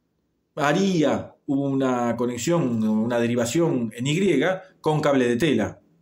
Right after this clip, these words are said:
Eh, si la instalación tiene cable de tela, la verdad que qué diferencia hay entre hacer una conexión, ¿sí? eh, con puente o con, o con, este, un Y.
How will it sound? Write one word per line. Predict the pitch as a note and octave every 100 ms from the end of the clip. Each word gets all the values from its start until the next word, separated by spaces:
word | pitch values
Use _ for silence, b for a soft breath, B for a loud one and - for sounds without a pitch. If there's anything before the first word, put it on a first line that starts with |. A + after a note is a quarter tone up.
| _
Eh, | A#2 A2 A2 G#2+ G#2+ G2
si | - C3+
la |
instalación | B2+ C#3 C3+ A#3 G#3
tiene | E3+ C#3+
cable | D3 C#3+ B2+
de | A#2+
tela, | F#3+ F#3+ - - - _
la | A2 G#2+
verdad | A#2 D3+
que | D3 G2+ F2+ _ -
qué | D3+
diferencia | C#3+ G#2 C3+ C#3+ C3 B2+ D3+
hay | B2+ B B B
entre | A2+ G#2+ A2
hacer | G#2+ C#3+ C3 - _ _
una | C3+ C3+
conexión, | B2 A#2+ A#2 C#3+ C#3+ A#2+ G#2 B B B
¿sí? | - C3+ D3+ D3
eh, | A2+ A2+ A2 G#2+ G#2
con | - A#2+
puente | A2 D#3 D#3+ D3+ C3
o | A2+
con, | G#2 G2+ G2 F#2 F2 E2+ - _ _ _ _ _
o | G#2
con, | G#2+ G#2
este, | G#2 G#2 G#2 G2+
un | A2 A#2
Y. | G#2+